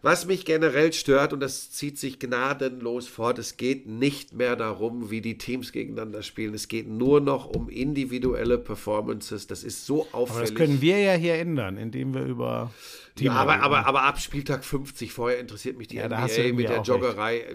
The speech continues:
Speaker 1: Also wenn du dir das anguckst und vergleichst mit Euroleague-Basketball, äh, was die Intensität in der Verteidigung betrifft, das sind, das sind Welten. Ich freue mich, dass Dennis
Speaker 2: Ah,
Speaker 1: Schröder
Speaker 2: hast
Speaker 1: sich in Toronto wohlfühlt, auch ein gutes erstes Spiel gemacht hat.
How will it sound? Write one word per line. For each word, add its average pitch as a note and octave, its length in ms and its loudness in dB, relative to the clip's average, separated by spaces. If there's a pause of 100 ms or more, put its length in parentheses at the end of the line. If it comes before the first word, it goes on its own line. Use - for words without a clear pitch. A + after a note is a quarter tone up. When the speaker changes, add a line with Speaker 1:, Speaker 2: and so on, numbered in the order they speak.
Speaker 1:
Also A2+ 240 -8
wenn C3 80 0
du C3 80 -2
dir C3 140 2
das C3 180 -2
anguckst B2+ 340 -6
und - 80 -6
vergleichst A#2+ 400 -4
mit B2 180 -4
Euroleague-Basketball, A#2+ 960 0 (420)
äh, B2+ 160 4 (420)
was B2 220 -4
die C3+ 80 -4
Intensität B2+ 560 0
in B2 80 -2
der A2+ 80 0
Verteidigung G#2+ 480 -4
betrifft, G#2+ 320 -8
das G2 100 -6
sind, A2 240 -10
das G#2+ 120 -6
sind A2 200 -8
Welten. A#2 300 -2
Ich C#3+ 180 -10
freue F3+ 220 6
mich, F#3 100 0
dass C#3 180 -4
Dennis D#3 280 0
Speaker 2:
Ah, - 40 -4
Speaker 1:
Schröder E3 180 4
Speaker 2:
hast D3 80 4
Speaker 1:
sich D3 120 0
in D3 140 0
Toronto D#3+ 460 2
wohlfühlt, D#3+ 420 0
auch D3 140 -4
ein C3+ 80 -6
gutes C#3+ 340 -4
erstes C#3 300 -8
Spiel F3 220 -8
gemacht D3+ 300 -4
hat. D#3 140 -4